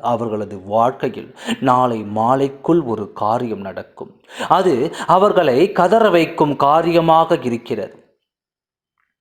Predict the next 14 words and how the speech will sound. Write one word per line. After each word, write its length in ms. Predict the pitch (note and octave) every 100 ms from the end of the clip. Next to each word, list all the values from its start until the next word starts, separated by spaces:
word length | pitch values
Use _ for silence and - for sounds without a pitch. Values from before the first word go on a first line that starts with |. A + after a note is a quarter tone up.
| _
நீ 120 | B2 A2+
அடையாளம் 680 | G#2 G#2 A#2 B2+ C#3 C#3 C#3
கண்டு 300 | C3+ C3 C3
கொள்வதில் 580 | - B2 B2 B2 A2 - - - - B2
எந்த 260 | C3 D3+ C3+
குழப்பமும் 720 | - B2 B2+ C3+ D3 D3 E3 F3
இல்லாமல் 560 | C#3 B2+ C3+ D3+ E3 C3+
இருக்கும். 460 | A#2 A#2+ B2 - - _ _ _
நாளை 360 | A#2 A2+ A2 G#2+ G2
மாலைக்குள் 680 | G2+ A2 B2+ C3 C3 - E3+
உனக்கு 460 | C3 A2+ G#2+ - G2+ E2+ - F#2+ -
எதிரியாக 720 | B2+ C3+ D3 C3 B2+ D3+ D3 B2
இருப்பவன் 600 | A2+ C3+ C3 B2 F#2+ F2+ C3+ -
தோழியாக 760 | C#3+ D#3+ F3 A#2+ G2+ F#2 F#2